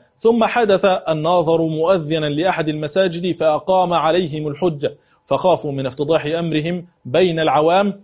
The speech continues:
فلجأوا إلى قتله، وكانت هذه أول عملية اغتيال بحق من يخالفهم أو يهدد وجودهم. فلما وصل الخبر إلى نظام الملك وانكشف الصباح، أصدر أمراً بملاحقة الصباح وأتباعه.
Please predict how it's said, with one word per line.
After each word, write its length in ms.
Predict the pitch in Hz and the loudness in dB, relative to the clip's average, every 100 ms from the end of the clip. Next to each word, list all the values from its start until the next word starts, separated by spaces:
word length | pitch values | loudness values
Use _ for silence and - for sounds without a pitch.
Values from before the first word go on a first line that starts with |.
| _ | _
فلجأوا 580 | - 139 180 170 175 165 | -4 2 2 2 0 0
إلى 120 | 160 | 0
قتله، 440 | 147 165 151 120 104 - | 0 0 -2 -4 -12 -4
وكانت 580 | 151 160 165 151 147 147 | -2 2 0 0 -2 0
هذه 420 | 151 143 135 147 | 2 2 -2 -2
أول 440 | 175 151 135 139 | 0 0 2 2
عملية 460 | 131 143 143 170 143 | 2 0 0 0 0
اغتيال 640 | 139 123 139 156 165 180 196 - _ | -4 -6 -2 0 2 2 -2 -10 _
بحق 380 | 139 139 185 - | -6 -2 -2 -2
من 200 | 165 185 | -4 -2
يخالفهم 640 | 180 - 160 196 202 185 190 | -2 0 2 2 2 0 2
أو 180 | 170 | 2
يهدد 480 | 165 156 190 190 185 | 2 2 0 0 0
وجودهم. 600 | 170 160 151 156 143 110 - _ _ - | 0 0 0 0 0 -2 -12 _ _ 0
فلما 300 | 160 220 208 | 2 4 4
وصل 380 | 208 202 180 | 2 2 2
الخبر 420 | 165 143 180 160 160 | 2 2 2 2 2
إلى 180 | 147 | 2
نظام 320 | 139 139 165 156 | 0 2 0 0
الملك 360 | 151 190 - | -2 -2 0
وانكشف 480 | 151 143 202 190 156 | -2 0 0 0 -2
الصباح، 600 | 156 190 143 170 180 - _ _ _ - | -2 -4 2 4 2 -2 _ _ _ -2
أصدر 580 | 175 143 143 143 147 | -2 0 0 2 2
أمراً 220 | 180 151 139 | 0 0 0
بملاحقة 680 | 135 139 135 131 175 170 147 | -2 -2 -2 0 -2 -2 -4
الصباح 500 | 139 139 131 160 147 | -6 -6 0 0 0
وأتباعه. 520 | 135 123 139 110 110 | -2 -2 -2 -2 -4